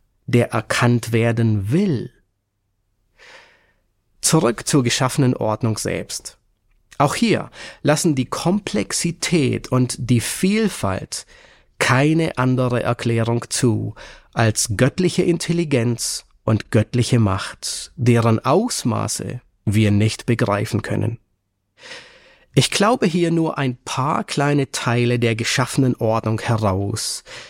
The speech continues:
die von dieser Komplexität und Vielfalt zeugen,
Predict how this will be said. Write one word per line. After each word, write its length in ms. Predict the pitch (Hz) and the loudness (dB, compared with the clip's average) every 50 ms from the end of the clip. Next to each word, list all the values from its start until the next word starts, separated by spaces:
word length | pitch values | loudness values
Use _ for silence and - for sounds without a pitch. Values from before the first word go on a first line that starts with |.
| - _ _ _ _ _ - | -20 _ _ _ _ _ 0
die 60 | 123 | 2
von 300 | - - - 180 208 202 | 2 2 2 2 2 2
dieser 260 | 190 185 165 165 160 | 0 0 0 0 -2
Komplexität 1120 | 151 - - - 156 151 - - 135 - - - 117 - - - - 127 127 131 135 - - | -2 -4 -2 -2 -2 -2 -2 -4 -4 -4 -4 -4 -4 -4 -2 0 0 2 2 2 0 0 -2
und 160 | 120 110 - | -2 -2 -2
Vielfalt 640 | - - 123 120 120 123 - - 120 117 123 - - - | 0 2 2 2 2 2 0 0 0 0 -2 -4 -6 -6
zeugen, 640 | - - - 110 95 87 87 90 87 92 95 95 | -6 -2 -2 -2 -2 -2 -2 -4 -4 -4 -4 -6